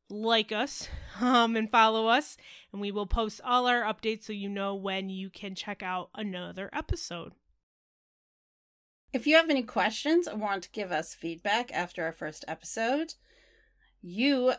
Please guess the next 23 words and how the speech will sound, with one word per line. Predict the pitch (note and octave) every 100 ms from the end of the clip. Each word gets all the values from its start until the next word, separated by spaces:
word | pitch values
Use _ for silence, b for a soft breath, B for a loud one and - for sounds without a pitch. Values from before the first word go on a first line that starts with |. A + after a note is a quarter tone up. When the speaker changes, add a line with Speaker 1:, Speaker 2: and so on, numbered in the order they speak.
| -
Speaker 2:
can | A3+ A3 G3+ F#3+ F#3+
send | - G#3
it | A#3 -
to | F3+
us | F3 - -
at | F3 -
this | F#3 -
week | F#3+ A3 -
in | G3
skating | - F#3 F3+ G3+ B3+
at | - F3
gmail | F3 F3 F3 E3+
dot | D#3+ -
com, | A3 A#3 C4+ C#4+
or | G3+
you | F#3+ G#3
can | G#3+ -
also | A3+ B3+ A3+
reach | G3 G3 F#3
out | F3 F3
to | -
us | E3+ -
on | E3+